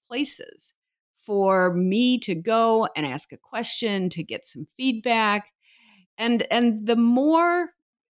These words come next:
relationships you build in networking and mentoring, it just builds a community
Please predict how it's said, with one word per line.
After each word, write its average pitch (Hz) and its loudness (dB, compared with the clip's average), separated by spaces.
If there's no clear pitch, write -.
relationships 226 0
you 185 -6
build 180 0
in 190 -2
networking 202 -2
and 156 2
mentoring, 269 0
it 320 -12
just - -10
builds 262 -4
a 240 -4
community 214 -4